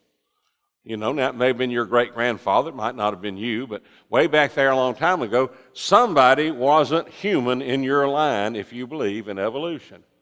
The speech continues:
Well, guess what's come along in the last thirty years that kind of shot down evolution?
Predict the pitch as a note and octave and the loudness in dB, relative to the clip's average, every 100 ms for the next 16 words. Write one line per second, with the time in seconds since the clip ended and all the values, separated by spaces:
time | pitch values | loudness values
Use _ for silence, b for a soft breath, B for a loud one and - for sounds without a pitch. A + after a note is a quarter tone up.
0 | _ _ _ _ - G#2 - - F#3 D3 | _ _ _ _ -18 -6 -4 -2 -2 -2
1 | - D#3 C#3+ C3 B2+ A2 G2 A2 G#2 - | -4 -8 -4 0 0 0 -2 -2 -4 -4
2 | A#2+ G#2+ G2 G2 C#3 A#2+ G#2 - A2+ F#2+ | -4 -2 -6 -8 -8 -10 -14 -10 -10 -10
3 | - A2+ - G#2 G2+ F#2+ G2 F#2 B2 C#3+ | -4 -4 -4 -6 -4 -4 -4 -4 -8 -8
4 | E3 | -18